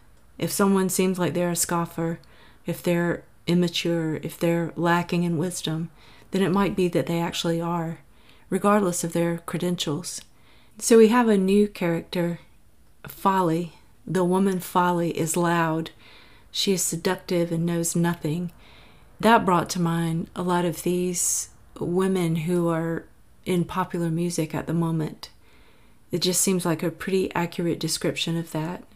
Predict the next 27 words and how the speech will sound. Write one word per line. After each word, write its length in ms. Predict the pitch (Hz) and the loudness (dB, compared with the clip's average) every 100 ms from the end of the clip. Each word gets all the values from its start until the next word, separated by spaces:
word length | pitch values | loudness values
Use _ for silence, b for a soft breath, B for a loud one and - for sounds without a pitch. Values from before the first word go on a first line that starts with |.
| - | -6
She 180 | - | -2
sits 420 | 180 - 202 - 190 | -2 0 0 0 -4
at 120 | 175 | -2
the 100 | 180 | -2
door 300 | 175 175 170 | 0 0 -2
of 100 | 160 | -2
her 160 | 170 | -4
house 640 | 165 180 180 180 180 - - b b b b b b b b - | -4 -2 -2 -2 -4 -6 -10 b b b b b b b b -2
and 280 | 180 180 - - | 0 0 -2 -8
calls 420 | - 202 202 196 | -4 2 2 2
out 240 | 190 175 - | 2 0 0
to 100 | 180 | 0
those 340 | 175 170 170 | 0 0 -2
who 100 | 175 | -4
pass 340 | 170 175 175 - | -2 -2 -2 -2
by, 280 | 180 170 160 | -2 0 -2
trying 320 | - 170 165 | -2 0 0
to 120 | 170 | -2
entice 460 | 165 165 170 165 - | -4 -2 -4 -4 -4
them. 440 | - 156 143 170 - B B B B B - - | -4 -2 -2 -6 -12 B B B B B -14 -4
And 380 | 175 165 165 | 0 0 0
her 480 | 160 190 185 175 - - - - | -2 2 4 2 0 -20 -6 0
M 260 | 190 180 | 2 4
O 320 | 175 175 170 - | 2 2 2 0
is 300 | 175 165 151 | -2 -2 -4
to 440 | - - 175 156 160 - - - - - 185 | -6 -4 -2 -2 -4 -16 -20 -20 -20 -10 -6
just 380 | 180 196 - - | 0 2 2 -2